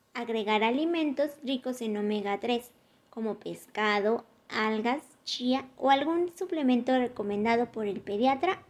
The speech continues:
o nutriólogo. Esto ayudará a mejorar la memoria y será un apoyo en niños con trastorno de déficit de atención e hiperactividad. Seguramente aún te quedan algunas dudas sobre este tema, ¿verdad?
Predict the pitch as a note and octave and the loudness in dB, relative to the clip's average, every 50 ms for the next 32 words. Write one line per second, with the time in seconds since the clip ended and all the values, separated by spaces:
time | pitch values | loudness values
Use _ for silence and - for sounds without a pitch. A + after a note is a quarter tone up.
0 | - - - C4+ C4 B3+ B3 A#3+ B3 A#3 G3+ F#3 - - - - - - _ - | -12 -6 -2 0 2 2 2 2 0 0 2 2 2 0 -2 -8 -14 -20 _ -20
1 | - - _ _ _ _ _ _ - - A#3+ A#3+ - - - D4+ - - C4 A3+ | -20 -20 _ _ _ _ _ _ -6 -4 -4 -4 -4 -4 -6 -6 -2 0 0 2
2 | A#3+ B3 A3+ A#3+ A#3 A#3 A#3+ A#3+ B3+ C4 D4 D#4+ - C#4 B3 A#3 A3 G#3 G3+ G#3 | 2 2 2 2 4 4 4 4 4 2 0 -2 -2 -2 -2 0 0 0 0 0
3 | G3+ G#3 G#3+ A3 A#3 B3+ B3+ B3+ A#3+ G#3+ - - - _ _ _ _ _ - A#3 | 0 2 2 2 4 4 4 4 2 0 -2 -6 -18 _ _ _ _ _ -12 -12
4 | A3+ - - B3 A3+ A#3 A#3 A#3+ B3 C#4+ D#4 E4 - E4+ D#4 D4+ C#4+ D#4 D#4 - | -10 -4 -2 0 0 2 2 4 4 2 2 2 2 2 2 4 4 2 0 0
5 | C4+ C#4 C#4 C#4+ D4+ D4+ D4+ D4+ D#4+ D#4+ - - C4 B3 A#3+ B3 A#3 A3 A#3 A#3+ | -2 -2 0 0 0 0 0 0 -2 -4 -6 -4 -2 -2 -2 -2 -2 -2 -2 -2
6 | - - D4 D4 D#4 F4 F4 E4+ C#4+ A#3+ A#3+ A3+ A3+ A#3 A#3 A3+ - A3+ G#3+ A3 | -4 -4 -6 -4 -2 -2 0 0 0 2 0 0 -2 -2 -6 -6 -6 -6 -6 -4
7 | G#3 G3 - G#3+ G#3+ G#3 A3+ B3 C#4+ D#4+ G4+ - - _ _ _ - - D#4 D#4 | -6 -6 -4 -4 -4 -4 -4 -4 -4 -6 -6 -6 -8 _ _ _ -6 -2 0 0
8 | D4+ D4 - C#4+ C#4 C4 B3+ B3+ - - - A3+ G#3+ G#3 G3+ F#3 F3+ - - _ | 0 -2 -2 -2 -2 0 -2 -2 -4 -12 -10 -8 -4 -2 -2 -2 -4 -6 -10 _
9 | _ _ _ _ _ _ _ _ _ _ _ _ _ _ _ _ _ _ _ _ | _ _ _ _ _ _ _ _ _ _ _ _ _ _ _ _ _ _ _ _
10 | _ - A#3 G#3+ G3 G3+ G#3 A3 B3 C#4+ E4 F4 F4 E4 D#4+ D4+ D#4 F4+ - - | _ -12 -8 -6 -2 0 0 2 2 2 2 0 0 0 0 -2 -2 -4 -4 -4
11 | D#4 E4 E4+ F4 F#4 F#4+ G4 G4 F#4+ F4 D#4 C#4+ C4+ C4 B3+ A#3+ A#3 G#3+ G3+ A3+ | -4 -2 0 0 0 0 0 0 0 0 0 2 2 2 2 2 2 0 0 0
12 | A3 G#3+ G#3+ G#3+ G3 A3+ A3 G3+ G#3 G#3 G#3+ G#3+ G3+ F#3 G3 F#3+ G3+ G3 G3 G3 | 0 0 0 0 0 0 2 2 0 0 -2 -4 -4 -4 -2 -2 -2 -2 -4 -6
13 | - - G3 - - D4 E4 D#4+ C4+ A#3+ A3+ G#3+ A3 G3 G#3 A3 B3 | -8 -12 -10 -6 -4 -2 0 2 2 2 2 2 0 0 0 2 2